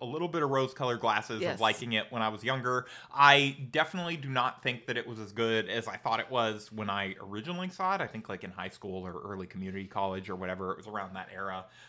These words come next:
Speaker 1: Um, you know, but yeah, I thought that, li-, sort of like you said, like, the, the concept was cool. I thought the world building was really cool, how they sort of slow, like, th-, this movie is not that long. It's about ninety minutes or so.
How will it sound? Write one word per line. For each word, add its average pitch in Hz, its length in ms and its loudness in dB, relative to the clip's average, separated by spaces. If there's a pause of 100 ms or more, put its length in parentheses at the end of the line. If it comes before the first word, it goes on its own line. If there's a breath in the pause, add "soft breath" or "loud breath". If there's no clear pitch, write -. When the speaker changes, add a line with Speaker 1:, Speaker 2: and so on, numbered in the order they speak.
(140)
Speaker 1:
Um, 95 520 0 (840 soft breath)
you 226 140 -4
know, 240 220 4
but 226 180 0
yeah, 254 160 8
I 160 60 4
thought 220 240 2
that, 165 180 -2
li-, 160 160 0
sort 208 200 -2
of 196 40 2
like 143 160 4
you 143 60 -8
said, 123 260 0
like, 104 180 -2
the, 117 360 4
the 139 220 -2 (100)
concept 220 500 0
was 151 140 -6
cool. 117 360 2
I 123 60 4
thought 175 220 -2
the 175 80 -2
world 139 320 2
building 139 320 0
was 123 160 -8
really 123 180 -2
cool, 117 320 0
how 110 140 4
they 107 100 0
sort 127 240 -2
of 113 80 -10
slow, 123 420 -2
like, 123 220 4 (320 loud breath)
th-, 196 200 0
this 240 200 -4
movie 185 480 -2
is 131 440 2
not 170 280 2
that 127 160 -2
long. 113 220 0 (100)
It's 135 200 -4
about 139 260 4
ninety 139 320 0
minutes 151 360 -4
or 160 120 -6
so. 190 320 0